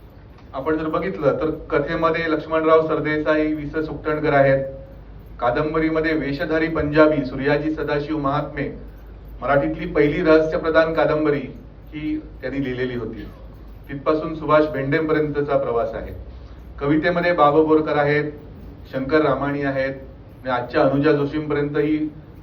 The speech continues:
धारा प्रवाहित आहे. संशोधनामध्ये अ का पिवळकर, सशम देसाई, पांडुरंग पिसुर्लेकर, कोश निर्मितीमध्ये पंडित महादेव शास्त्री जोशींपासून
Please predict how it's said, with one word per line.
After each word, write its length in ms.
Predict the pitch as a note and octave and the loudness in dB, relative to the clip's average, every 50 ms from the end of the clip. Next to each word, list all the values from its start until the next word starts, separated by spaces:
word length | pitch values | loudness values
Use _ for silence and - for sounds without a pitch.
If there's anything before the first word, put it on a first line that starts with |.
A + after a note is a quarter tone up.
| - - | -14 -8
धारा 200 | A#2+ B2 B2+ C3 | -4 -2 -2 -2
प्रवाहित 440 | - A#2 A2 A2 A2 A2 A2+ - - | -2 -2 -2 0 0 -2 -4 -6 -10
आहे. 200 | - - G2 - - - - - - - - - - - - - - - - - | -10 -12 -12 -14 -16 -16 -20 -20 -20 -20 -20 -20 -20 -20 -20 -20 -20 -20 -8 -4
संशोधनामध्ये 640 | - C3 C3 C3 D#3 D3+ D#3 D#3 D#3 D#3 D#3 D3+ D#3+ D#3+ | -2 -2 0 0 2 4 4 4 4 4 2 2 0 0
अ 140 | - C#3 | 0 0
का 220 | C#3+ C#3+ D#3 D3+ D3+ | 2 2 4 2 2
पिवळकर, 640 | D3+ D3+ D#3 D#3 D3+ D3+ D3+ D3+ D#3 D#3 D3+ D3+ | 2 2 4 4 4 4 4 2 2 2 2 0
सशम 420 | D3+ C#3+ C3+ C#3 C#3 D#3 D3+ D#3 D3+ | -2 -2 -2 -2 -2 -4 -4 -2 -2
देसाई, 420 | C#3+ C#3+ C#3+ D3+ D3 D3 D3 D3+ | -2 -2 0 0 -2 -2 0 -2
पांडुरंग 380 | D#3 D3 C3 B2+ C3 C#3+ C#3+ C#3+ | -2 -2 -2 -2 -2 -4 -4 -4
पिसुर्लेकर, 600 | C#3+ C#3+ - D#3 D#3+ D#3 D#3+ D#3+ D#3 C#3+ C3 - G#2 - - - - - - - - - - - - - - - - - - - - - - - - - - - - | -4 -6 -4 -2 0 2 2 2 4 4 2 0 0 -2 -10 -14 -16 -20 -20 -20 -20 -20 -20 -20 -20 -20 -20 -20 -20 -20 -20 -20 -20 -20 -20 -20 -20 -20 -20 -14 -4
कोश 200 | C3+ C#3+ C#3+ D3 | 0 2 2 2
निर्मितीमध्ये 720 | E3+ E3 E3 D#3+ D#3+ D#3+ D#3+ E3 F3 E3+ E3 D#3+ E3 E3+ | 2 0 -2 -2 -2 -2 -4 -6 -6 -4 -4 -2 -2 -4
पंडित 340 | - D#3 D#3 D#3 D#3+ D#3 - | -2 -4 -2 -2 -2 -4 -2
महादेव 380 | - C#3 C3+ C#3 D3 D#3 D#3+ E3 D#3 | -2 0 0 2 2 2 0 0 0
शास्त्री 320 | E3+ D#3 D3+ D3+ D#3+ E3 D#3 | 2 2 2 2 0 -4 -2
जोशींपासून 920 | D#3 D3 D3 C#3+ D#3+ D#3 D#3 - D#3+ D#3 D3+ D#3+ D#3+ D3 C3+ B2 B2 - | -2 0 0 0 -2 -4 0 2 2 2 2 2 0 0 -2 -2 -4 -10